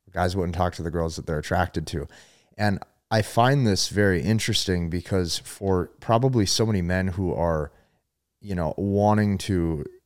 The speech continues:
have a great life, you know, have a desirable woman who's in love with them and actually have a fulfilled relationship, it really surprises me how many men don't actually understand that women like nice guys, just not in the way that you think they do.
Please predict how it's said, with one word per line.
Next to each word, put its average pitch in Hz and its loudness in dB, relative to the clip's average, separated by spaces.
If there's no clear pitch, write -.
have 101 2
a 101 2
great 90 2
life, 85 0
you 98 -12
know, 87 -2
have 98 2
a 92 0
desirable 85 0
woman 85 -2
who's 82 -6
in 82 -6
love 82 -2
with 85 -4
them 85 -4
and 80 -4
actually 82 -4
have 90 0
a 90 0
fulfilled 92 -2
relationship, 87 -2
it 117 2
really 139 8
surprises 107 4
me 104 2
how 101 0
many 104 2
men 90 2
don't 90 0
actually 90 0
understand 85 -2
that 76 -6
women 87 -4
like 82 -2
nice 80 -2
guys, 85 0
just 82 -4
not 85 0
in 85 -2
the 80 -2
way 80 0
that 71 -4
you 78 -6
think 80 -10
they 71 -4
do. 58 -8